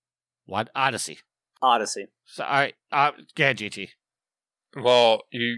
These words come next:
Speaker 3: you pretty much just answered my question, and also I, I that means that I'm probably not gonna get it 'cause I like the open world ones better.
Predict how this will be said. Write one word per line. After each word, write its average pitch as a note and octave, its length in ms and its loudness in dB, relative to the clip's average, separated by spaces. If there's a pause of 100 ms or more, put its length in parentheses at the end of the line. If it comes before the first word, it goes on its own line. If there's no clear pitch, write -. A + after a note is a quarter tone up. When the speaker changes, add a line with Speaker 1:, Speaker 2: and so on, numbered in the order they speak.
Speaker 3:
you B2+ 80 -14
pretty C#3 240 2
much A#2+ 400 0
just G#2 240 -2
answered G2+ 320 0
my F#2+ 100 -2
question, G2+ 540 0
and A#2 220 0
also B2+ 540 0
I, A#2+ 240 0 (120)
I A#2+ 240 0 (120)
that B2+ 180 0
means B2 240 -6
that A2+ 160 2
I'm G2+ 100 -4
probably G#2 340 -2
not G2 220 -8
gonna G2 220 -18
get F#2+ 200 -10
it F#2+ 200 -10 (360)
'cause F2+ 440 -12
I G#2 80 0
like G2+ 180 2
the - 80 -4
open G2 320 -4
world F#2+ 220 -4
ones F#2 500 -8
better. - 400 -14